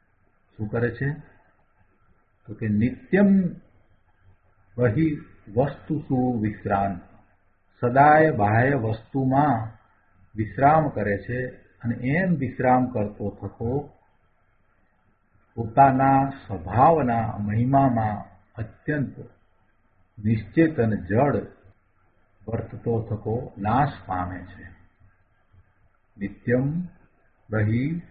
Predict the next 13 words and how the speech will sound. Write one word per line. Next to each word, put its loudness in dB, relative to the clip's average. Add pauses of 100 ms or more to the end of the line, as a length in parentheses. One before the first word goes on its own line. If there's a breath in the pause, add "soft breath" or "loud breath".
(140)
વસ્તુષુ -6
વિશ્રાંતઃ -2 (1500)
સ્વભાવ 4
મહિમની 0
એકાંત 0
નિશ્ચેતનઃ -2 (1500)
નશ્યતિ -2
એવ. -6 (1900)
શું -14
કહ્યું? -4 (1000)
કે -4
એકાંતવાદી 4
અજ્ઞાની 2